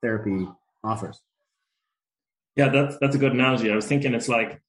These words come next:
Speaker 2: with C B T, it changes your relationship to the problem. Whereas with the Jungian explanation you gave, it sounds like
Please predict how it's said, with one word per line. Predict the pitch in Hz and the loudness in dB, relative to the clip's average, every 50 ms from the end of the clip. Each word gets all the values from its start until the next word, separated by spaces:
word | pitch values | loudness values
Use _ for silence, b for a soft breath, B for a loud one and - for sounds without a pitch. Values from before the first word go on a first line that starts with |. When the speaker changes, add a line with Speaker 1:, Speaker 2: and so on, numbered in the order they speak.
| _ _ _ _ _ _ _ _ _ _ _ _ | _ _ _ _ _ _ _ _ _ _ _ _
Speaker 2:
with | 120 120 117 | -2 -2 0
C | - 156 147 135 | 0 2 2 4
B | 139 135 | 2 2
T, | 135 - 151 147 147 143 135 - - - | 2 0 0 2 4 4 2 0 -2 -8
it | 107 - | -10 -4
changes | - 131 131 135 123 - 127 | -2 0 0 0 -2 -2 -2
your | 123 113 | -2 -2
relationship | 113 113 120 123 123 - - - - | 0 0 0 0 -2 -4 -4 -4 -6
to | - - | -6 -6
the | 139 - | -10 -6
problem. | - 120 117 110 104 101 123 135 - - - _ _ _ _ _ | -2 0 0 0 0 -2 -2 -4 -6 -10 -16 _ _ _ _ _
Whereas | - 117 117 117 113 113 107 110 | 0 2 2 4 4 2 0 0
with | 113 110 - - - _ | -2 -2 -2 -6 -12 _
the | - 107 104 104 101 98 98 - - - - _ _ | -4 -2 0 0 0 0 -2 -4 -6 -10 -16 _ _
Jungian | 113 117 127 127 120 117 117 | -2 0 0 2 0 0 0
explanation | 113 - - 120 113 113 110 - - 110 | -2 -2 -2 -2 -2 -2 -2 -2 -2 -2
you | 107 | 0
gave, | 104 113 107 104 101 | 0 0 0 0 0
it | 107 104 | -2 -2
sounds | - 117 120 120 117 | 0 0 0 0 2
like | 123 113 110 107 - - | 2 2 0 0 -4 -10